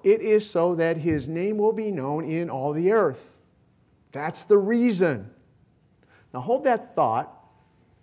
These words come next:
Go back to the New Testament. Go to Matthew chapter twenty-eight, verses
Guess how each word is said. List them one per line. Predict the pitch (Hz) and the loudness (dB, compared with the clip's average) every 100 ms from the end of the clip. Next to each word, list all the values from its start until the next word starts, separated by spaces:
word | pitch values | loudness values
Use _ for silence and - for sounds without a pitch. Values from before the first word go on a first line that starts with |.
| _ _ _ _ _ | _ _ _ _ _
Go | - 277 | -4 0
back | 269 233 226 | 2 2 4
to | 180 | 2
the | 160 | 2
New | 147 123 | -2 -4
Testament. | 95 - - - _ _ _ _ _ _ _ _ _ _ | -10 -14 -20 -20 _ _ _ _ _ _ _ _ _ _
Go | 170 | -4
to | 226 | -4
Matthew | 190 165 - 170 | -2 -4 -4 -6
chapter | 160 131 127 120 | -4 -6 -6 -10
twenty-eight, | - 170 185 127 127 | -8 -4 -2 -2 -4
verses | 127 120 120 104 | -8 -10 -10 -14